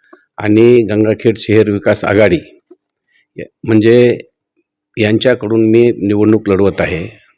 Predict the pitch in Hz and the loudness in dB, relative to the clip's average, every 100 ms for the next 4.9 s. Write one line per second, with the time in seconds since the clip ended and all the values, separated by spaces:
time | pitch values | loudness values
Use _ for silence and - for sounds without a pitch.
0 | - - 107 120 117 104 92 92 - 80 | -10 -2 2 2 2 2 0 -2 -6 -10
1 | 90 90 - - - _ _ _ _ _ | -10 -12 -18 -20 -20 _ _ _ _ _
2 | - 107 110 123 131 127 110 107 104 120 | -8 0 2 2 2 0 0 -4 -2 -4
3 | 127 123 123 123 - _ - - - 127 | 0 0 0 -4 -8 _ -8 -4 -2 0
4 | 131 127 - - - 110 156 - 117 | 2 2 -2 -12 -6 -4 -2 -2 -2